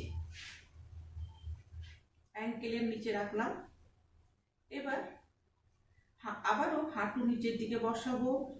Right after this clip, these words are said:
পায়ের পাতা নিজের দিকে টানবো, যদি সম্ভব হয় গোড়ালির সাহায্যেও আমরা টাওয়েলের উপরে প্রেসার দেব, দেব।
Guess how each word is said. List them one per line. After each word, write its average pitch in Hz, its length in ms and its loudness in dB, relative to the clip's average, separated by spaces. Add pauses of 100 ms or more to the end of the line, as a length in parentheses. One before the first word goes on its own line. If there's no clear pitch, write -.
(160)
পায়ের 180 360 4
পাতা 175 240 2
নিজের 202 280 2
দিকে 262 160 2
টানবো, 254 420 4 (220)
যদি 196 220 6
সম্ভব 220 400 4
হয় 233 320 6
গোড়ালির 202 380 4
সাহায্যেও 240 760 4 (200)
আমরা 214 240 4
টাওয়েলের 202 560 6
উপরে 190 300 2
প্রেসার 196 460 0
দেব, 190 180 2 (480)
দেব। 165 180 -2